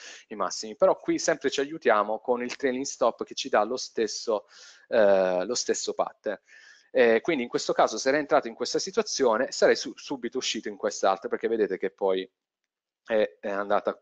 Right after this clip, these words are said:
ci è andato contro. Anche qui stessa situazione, eh, falso breakout del supporto, onde rialziste, quattro, quindi ci dice, eh, il mercato stesso, in base alla frettalità che noi stiamo avendo in questo momento, che,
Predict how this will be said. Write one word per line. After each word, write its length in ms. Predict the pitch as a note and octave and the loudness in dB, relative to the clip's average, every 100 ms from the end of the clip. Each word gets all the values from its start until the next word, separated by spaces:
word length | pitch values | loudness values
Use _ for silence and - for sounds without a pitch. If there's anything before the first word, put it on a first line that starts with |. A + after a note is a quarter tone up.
| - | -8
ci 120 | A#2+ | -6
è 20 | |
andato 280 | G#2 F#2+ G2+ | -2 -2 -4
contro. 460 | F#2+ F2+ F2+ G2 - - - - - _ | -10 -12 -12 -12 -12 -14 -20 -20 -20 _
Anche 300 | F3 G3+ F#3 | -2 2 0
qui 160 | F3+ C#3 | 0 -2
stessa 380 | - G3 - | 2 2 2
situazione, 880 | F3 - C#3+ - - B2 F#2+ F#2+ F#2+ _ _ _ | -2 -2 -6 -4 2 2 4 0 -4 _ _ _
eh, 340 | B2+ A#2+ A#2 - | 4 6 4 0
falso 580 | - - F#3 F3+ D3+ C3+ | -8 0 0 2 -2 0
breakout 720 | B2 - C3 A2 F#2 F#2+ G#2 | 0 2 2 2 0 -10 -6
del 160 | A2+ | -4
supporto, 800 | - E3 - G3+ G3 - F#3 - - | -4 -10 0 4 4 0 -6 -4 0
onde 300 | C#4+ D#3+ B3+ | 0 2 4
rialziste, 800 | A3 G#2+ - A2+ G2+ - C#3+ C#3+ | 4 2 -4 -10 -10 -6 -6 -2
quattro, 680 | A2 F#2 - - F#3+ G3 _ | 0 0 -2 -2 -2 -2 _
quindi 280 | C#3 A2+ | -6 -4
ci 140 | G2 G#2+ | -6 -6
dice, 460 | C3 B2 A2 - _ _ | -6 -2 -2 -4 _ _
eh, 220 | A2+ A2 | -10 -8
il 100 | G2 | -6
mercato 400 | G2+ - C#3 C3 | -8 -2 -2 -2
stesso, 720 | - - C#3+ - - G2 - _ _ _ _ _ _ _ | -6 2 2 2 -6 -8 -8 _ _ _ _ _ _ _
in 80 | G2+ | -2
base 240 | C#3 C#3 | 0 2
alla 120 | A#2 | 0
frettalità 580 | G#2+ A2 - G#2 G2+ A#2 | 0 -4 -6 -6 0 0
che 100 | G#2 | 0
noi 140 | G2 G2+ | -6 -8
stiamo 320 | - G2+ F#2+ | -4 -4 -2
avendo 240 | F#2+ G2 | -6 -6
in 80 | F2+ | -8
questo 260 | G2+ - G#2+ | -10 -8 -6
momento, 380 | G#2 G2 F#2 - | -4 -6 -8 -6
che, 460 | A2 G#2 F#2+ - | 2 2 2 -4